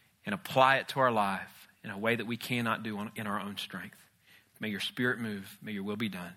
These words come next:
In Jesus' name we pray. Amen. So as we wind down this study, let's, uh, look at three reminders that we find here that'll help us if we're serious about being post-Acts twenty-eight believers. Post-Acts twenty-eight believers who embrace the idea that it's our turn.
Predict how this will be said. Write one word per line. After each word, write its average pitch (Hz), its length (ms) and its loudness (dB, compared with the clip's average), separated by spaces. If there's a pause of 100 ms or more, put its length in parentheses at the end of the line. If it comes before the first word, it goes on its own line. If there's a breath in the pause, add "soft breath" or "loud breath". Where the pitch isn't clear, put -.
In 90 100 -16
Jesus' 104 320 -8
name 104 140 -4
we 110 80 -4
pray. 87 320 -8 (360 soft breath)
Amen. 92 300 -8 (840 loud breath)
So 156 100 4
as 165 100 8
we 170 120 8
wind 208 280 10
down 220 200 10
this 175 120 4
study, 165 380 8
let's, 175 380 4
uh, 147 360 6
look 160 160 6
at 151 120 2
three 175 340 6
reminders 151 1000 6
that 127 120 6
we 131 140 2
find 151 300 8
here 139 100 4
that'll 120 220 6
help 156 320 4
us 123 180 2
if 120 120 -6
we're 143 100 2
serious 170 580 6
about 127 300 6
being 143 320 4
post-Acts - 1080 4
twenty-eight 131 640 4
believers. 127 640 2 (1080 loud breath)
Post-Acts 165 680 6
twenty-eight 165 400 6
believers 147 400 4
who 147 100 4
embrace 139 500 6
the 147 180 6
idea 139 240 8
that 131 100 4
it's 131 140 4
our 127 160 8
turn. 104 400 -4